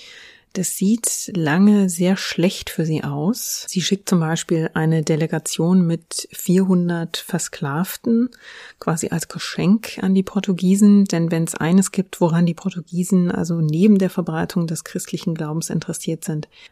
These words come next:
dann sind es, ähm, Versklavte. Die Portugiesen behalten diese vierhundert Versklavten ein, enthaupten aber den Abgesandten, den Jinga schickt. Also sie spielen hier ihre volle Macht aus und fordern auch von Jinga,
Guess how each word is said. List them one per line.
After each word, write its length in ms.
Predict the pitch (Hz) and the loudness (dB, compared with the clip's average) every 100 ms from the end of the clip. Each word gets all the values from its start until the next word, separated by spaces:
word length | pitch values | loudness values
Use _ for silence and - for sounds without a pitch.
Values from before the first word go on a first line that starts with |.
| _ | _
dann 220 | - 160 | -2 0
sind 260 | 165 170 165 | 0 -2 -4
es, 300 | 165 - - | -4 -4 -4
ähm, 240 | 156 170 | -4 -4
Versklavte. 880 | 160 160 - 156 151 196 - 147 185 214 - - - - - - - _ _ _ - | -4 -6 -6 -4 -2 -2 -4 -2 -2 -2 -16 -20 -20 -20 -20 -20 -20 _ _ _ -4
Die 80 | |
Portugiesen 800 | 170 185 180 156 180 240 226 208 190 | 0 2 0 2 6 6 8 6 4
behalten 640 | 170 - 175 208 214 196 | 0 0 2 4 6 6
diese 560 | 185 175 185 170 170 | 4 2 0 0 -2
vierhundert 460 | 170 - 185 185 180 | -4 2 4 4 2
Versklavten 560 | 170 - 160 165 - 156 | -6 -4 -4 -4 -6 -6
ein, 580 | 139 160 214 254 254 - | -2 4 6 6 4 -2
enthaupten 640 | 165 170 - 185 - 202 | -4 -4 -2 -2 0 -2
aber 180 | - 175 | 0 0
den 160 | 165 156 | 0 -2
Abgesandten, 640 | 196 - 175 151 - 156 | -4 -4 -4 -2 -2 -4
den 220 | 147 151 | -2 -6
Jinga 320 | 147 151 147 | -6 -6 -6
schickt. 540 | 147 - 190 - - - _ - - - - | -8 -4 -6 -6 -12 -12 _ -20 -20 -20 -10
Also 440 | - 160 175 165 165 | -4 0 0 0 -2
sie 160 | - 165 | -2 -4
spielen 340 | - 180 190 | -4 2 2
hier 180 | 180 180 | 4 0
ihre 220 | 170 165 | -2 -4
volle 280 | - - 190 | -4 0 2
Macht 420 | 160 156 - - | 0 -4 -8 -6
aus 340 | 190 202 208 - | -4 -4 -4 -6
und 280 | - 165 | -4 -4
fordern 460 | - - 180 196 180 | -2 0 2 2 0
auch 240 | - 170 | -2 -4
von 280 | - 180 165 | -4 -2 0
Jinga, 500 | 175 170 185 160 151 | 0 0 0 0 -4